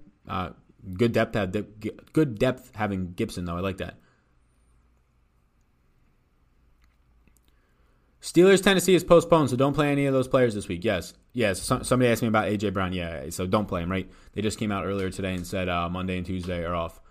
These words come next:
South Tennessee game is done. Yes, yes, yes. I am aware. I am aware. I am aware. I am aware. So, um, what, what was the question about Steelers, Tennessee? Deontay Johnson?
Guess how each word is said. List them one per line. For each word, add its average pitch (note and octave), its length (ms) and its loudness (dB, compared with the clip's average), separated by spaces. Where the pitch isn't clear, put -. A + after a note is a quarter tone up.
South D3 220 4
Tennessee D3 300 2
game C3+ 200 0
is G#2 60 -4
done. G2+ 120 -2
Yes, F2+ 180 -6
yes, F#2 120 -6
yes. D#2+ 260 -10
I A#2 60 -2
am A2+ 100 0
aware. G2 180 2
I F#2 40 0
am F#2 80 -2
aware. F#2 340 -2
I G2+ 120 -4
am G2+ 220 -4
aware. G2+ 380 -2
I F#2+ 100 -4
am F#2 120 -4
aware. F2+ 300 -4
So, G2 400 -2
um, F#2+ 540 -4
what, D#3+ 160 6
what F3+ 120 6
was F3+ 100 6
the D#3+ 80 0
question D#3+ 240 4
about C3+ 160 2
Steelers, C3 280 -2
Tennessee? A2+ 380 -4
Deontay G2 320 -4
Johnson? D#3 500 -4